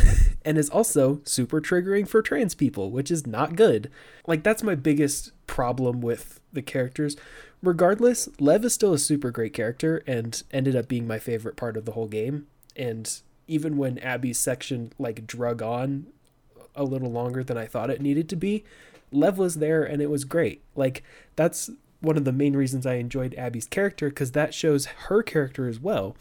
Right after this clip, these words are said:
You know, she takes care of Lev and Yara before she dies. But then,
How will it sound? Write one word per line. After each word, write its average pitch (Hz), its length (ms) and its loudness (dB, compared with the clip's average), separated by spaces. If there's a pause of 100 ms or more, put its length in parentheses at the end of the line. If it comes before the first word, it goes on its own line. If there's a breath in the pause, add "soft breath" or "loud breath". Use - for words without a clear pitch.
You 160 100 0
know, 139 100 0
she 170 440 -2 (160)
takes - 260 -2
care 160 220 2
of 131 160 0
Lev 135 360 2
and 120 280 -2 (640 soft breath)
Yara 127 480 2
before 117 560 -4 (260)
she 170 220 -4
dies. 107 280 -2 (380 loud breath)
But 156 260 0
then, 143 340 4